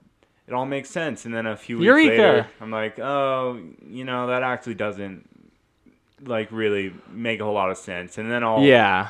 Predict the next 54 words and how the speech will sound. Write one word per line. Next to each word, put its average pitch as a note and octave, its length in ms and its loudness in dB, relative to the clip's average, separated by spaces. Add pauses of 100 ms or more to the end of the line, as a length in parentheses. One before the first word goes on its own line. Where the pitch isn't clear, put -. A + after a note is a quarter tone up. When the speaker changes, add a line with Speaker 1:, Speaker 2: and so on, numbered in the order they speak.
(160)
Speaker 1:
think B2+ 180 -6
about A#2 200 2
it A2+ 40 2
a - 20 0
little A#2 180 0
longer, G#2+ 540 -4 (120)
and G#2 180 -10
then G#2+ 140 -8
I'll F#2+ 220 -6
believe G#2 320 -10
something F#2+ 340 -12
else. - 360 -18 (260)
Speaker 2:
Well, C#3+ 100 0
that's F#3 120 0
Speaker 1:
Right? - 80 -12
Speaker 2:
the, B2 380 6 (520)
yeah, C3+ 320 6
exactly. A#2 360 0
But A#2+ 100 -2
that's D#3 160 6
the F#3+ 80 4
beauty C#3 320 4
of A2 360 0
reflecting C3 680 -4 (100)
upon A#2 300 0
a A2 40 -4
Speaker 1:
Mm. G2+ 60 -10
Speaker 2:
concept. A2+ 480 -2 (340)
And B2+ 120 -2
this E3 100 6
is F3+ 60 0
one F3+ 120 6
thing E3 120 0
that C#3 80 4
I B2+ 40 6
think D#3 180 -2
it D3 40 2
was G#2 160 0
Kant - 880 -4 (540)
who G#3+ 100 0
talked G3+ 320 4
a G#3 40 4
lot G3+ 160 6
about. G3 200 6
I B2 60 8
don't B2 80 6
know. G#2+ 100 0
It B2 40 4
was C3 120 2
one E3 120 4
of D#3+ 60 4
the D3 60 4
famous, A#2+ 480 -2
like, G#2 240 0